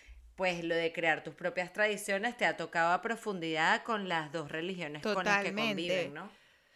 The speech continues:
Speaker 2: Exacto, porque para nosotros, bueno, crear nuestras propias decisiones en nuestra casa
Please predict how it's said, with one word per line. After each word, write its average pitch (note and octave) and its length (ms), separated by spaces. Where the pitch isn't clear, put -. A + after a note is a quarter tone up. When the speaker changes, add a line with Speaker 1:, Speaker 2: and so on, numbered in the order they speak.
Speaker 2:
Exacto, B3 540
porque A3 340
para B3 220
nosotros, B3+ 760
bueno, B3 300
crear G#3 200
nuestras B3+ 460
propias A3+ 320
decisiones A#3 720
en G3 140
nuestra F#3+ 360
casa D4+ 440